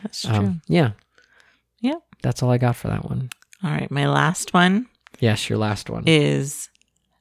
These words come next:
Speaker 1: how much your kids can teach you and how much they remind, like, they remind you of the perspective of a child. Like,
Speaker 2: Hmm.
Speaker 1: going back to, "Oh, man, I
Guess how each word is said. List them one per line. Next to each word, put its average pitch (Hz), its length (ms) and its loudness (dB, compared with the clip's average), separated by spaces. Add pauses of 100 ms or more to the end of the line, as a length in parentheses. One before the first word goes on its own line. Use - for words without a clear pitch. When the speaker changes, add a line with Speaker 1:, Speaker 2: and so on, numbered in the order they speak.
(240)
Speaker 1:
how 165 280 4
much 156 520 0 (400)
your 139 140 4
kids 139 320 0
can 127 220 -4
teach - 360 -2
you 127 340 4 (340)
and 151 100 2
how 160 120 4
much 139 220 2
they 139 120 6
remind, 131 800 0 (120)
like, 127 260 0 (360)
they 131 460 4 (1120)
remind 147 500 2
you 127 480 4 (100)
of 131 180 0
the - 80 -2
perspective 127 720 0
of 127 140 -2
a 139 60 -4
child. - 540 -4 (320)
Like, 139 240 4
Speaker 2:
Hmm. 110 200 0
Speaker 1:
going 143 320 4
back 139 240 0
to, - 160 -8
"Oh, 180 160 0
man, 156 460 0 (500)
I 151 480 2